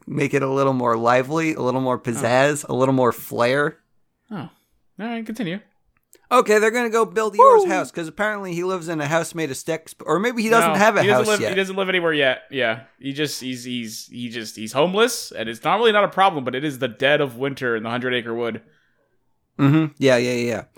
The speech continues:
Speaker 1: Yeah, 'cause I think that, like, yeah, he doesn't have a home, and it's gonna be winter time. Uh, Kosk, I need more help.
Speaker 2: Oh my god. <laughs> So Piglet has the bright idea that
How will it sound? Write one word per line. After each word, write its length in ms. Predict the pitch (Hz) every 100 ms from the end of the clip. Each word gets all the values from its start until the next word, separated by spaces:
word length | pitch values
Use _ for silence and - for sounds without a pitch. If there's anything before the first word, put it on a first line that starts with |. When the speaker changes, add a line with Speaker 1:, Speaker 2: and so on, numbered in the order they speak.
| - -
Speaker 1:
Yeah, 240 | 180 196 170
'cause 320 | - 185 170
I 160 | - 156
think 300 | 226 226 214
that, 380 | 202 202 190
like, 360 | 185 175 175 - - _ _ _ _
yeah, 180 | 147 165
he 140 | 156 190
doesn't 240 | 208 196
have 180 | 202 196
a 80 | 180
home, 460 | 185 185 185 185 - _ _ _ _ -
and 380 | 151 170 170 170
it's 140 | 160
gonna 220 | - 196
be 140 | 185 185
winter 300 | 185 185 185
time. 560 | 196 180 185 180 175 - _ _ -
Uh, 440 | 143 156 160 240 - _
Kosk, 320 | - 330 - 208
I 60 |
need 200 | 277 302
more 180 | - 294
help. 420 | 277 208 311 - - - - 160
Speaker 2:
Oh 100 | 170
my 140 | 156
god. 680 | 143 - 156 165 208 208 226 - 202 208 220 220
<laughs> 400 | _ 233 349 262
So 200 | - 233
Piglet 420 | 226 320 311 277
has 220 | 226 220
the 80 | 208
bright 300 | 185 208 202
idea 440 | 190 175 175 165 147
that 340 | 151 139 -